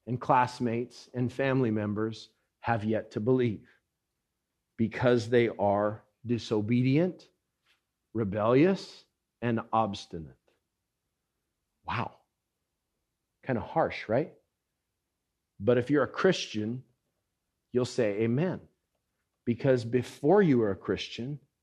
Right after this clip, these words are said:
you were disobedient, obstinate, and rebellious. And so you get it.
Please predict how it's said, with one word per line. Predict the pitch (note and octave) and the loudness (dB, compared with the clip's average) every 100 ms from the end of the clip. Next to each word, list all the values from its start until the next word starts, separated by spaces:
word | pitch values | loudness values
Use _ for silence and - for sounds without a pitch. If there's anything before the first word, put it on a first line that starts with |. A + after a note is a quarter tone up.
| _ _ _ | _ _ _
you | G2+ B2+ F3+ | -2 4 6
were | D#3 A2 A2+ D3 D3 _ _ _ _ _ | 6 4 2 -2 -8 _ _ _ _ _
disobedient, | F#2 A2 - D#3+ C3 A#2 B2 D#3 D3+ - _ _ _ _ _ _ _ | -6 -6 0 2 4 2 2 0 -4 -18 _ _ _ _ _ _ _
obstinate, | G2+ G#2+ G#2 - B2+ C3 E3 F3+ - _ _ _ _ - | 0 0 0 -6 -2 0 -2 -6 -20 _ _ _ _ -8
and | A2+ | -4
rebellious. | A#2 C3+ D#3+ F#3 B2 - _ - _ _ _ _ _ _ _ _ | -2 0 2 2 0 -6 _ -20 _ _ _ _ _ _ _ _
And | B2+ C3 | -4 -2
so | - | 2
you | D#3+ E3+ | 4 4
get | E3 G#2 F#3+ | -2 0 0
it. | G#3+ - _ _ | 0 -6 _ _